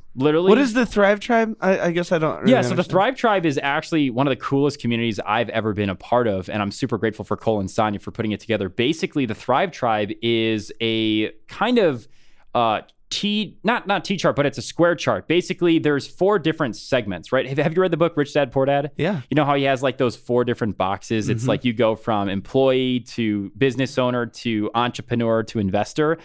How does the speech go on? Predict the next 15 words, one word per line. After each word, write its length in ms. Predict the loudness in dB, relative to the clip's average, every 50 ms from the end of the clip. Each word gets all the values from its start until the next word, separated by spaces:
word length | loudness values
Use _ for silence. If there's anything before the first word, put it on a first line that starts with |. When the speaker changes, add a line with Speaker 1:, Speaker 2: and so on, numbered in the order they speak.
| -14 -18
Speaker 2:
Mm-hmm. 200 | -14 -10 -4 0
Speaker 1:
Well, 480 | 2 2 4 4 2 2 0 -2 -6 -12 -18 -14
Cole 540 | -6 0 2 4 4 4 4 4 4 2 0 0
actually 280 | 0 -2 0 -2 -4 -4
created 300 | -2 -2 -2 0 0 -2
this 160 | -4 -4 -4
thing 220 | -4 -2 -2 -2 -2
called 260 | -2 -2 -2 0 -2
the 80 | -4
Thrive, 680 | -6 -8 -6 -2 0 2 2 2 2 0 0 -2 -4 -6 -4
um, 480 | -2 0 0 0 -2 -2 -4 -6 -8 -12 -16 -18 -12
Cube, 420 | -6 -2 0 0 0 0 -2 -4 -8 -10 -12 -8
which 160 | -6 -2 -2 -2
is 100 | -2 0
basically, 800 | 0 0 0 0 -2 -4 -4 -2 -2 0 0 0 0 -2 -2